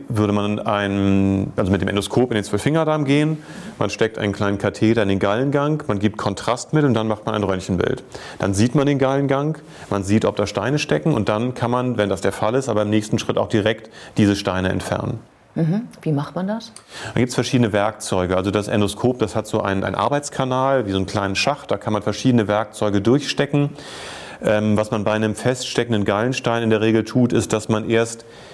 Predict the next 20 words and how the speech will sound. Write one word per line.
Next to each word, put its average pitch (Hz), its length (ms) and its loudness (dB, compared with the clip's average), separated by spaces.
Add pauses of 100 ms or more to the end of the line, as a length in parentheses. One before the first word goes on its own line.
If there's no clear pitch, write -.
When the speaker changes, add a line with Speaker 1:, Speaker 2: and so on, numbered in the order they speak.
(420)
Speaker 1:
die 110 140 6
Mündung 131 380 4
vom 123 200 -2
Gallengang 117 680 2
ein 113 120 -2
kleines 113 300 -2
bisschen 104 240 0
einschneidet. 143 840 0
Da - 40 0
ist - 100 -2
so 101 100 -2
ein 95 40 0
Schließmuskel, 135 640 2
den 101 400 0
eröffnet 127 420 0
man 135 140 0
in 127 80 2
der 127 120 4
Regel 127 200 2
etwas. 131 460 -2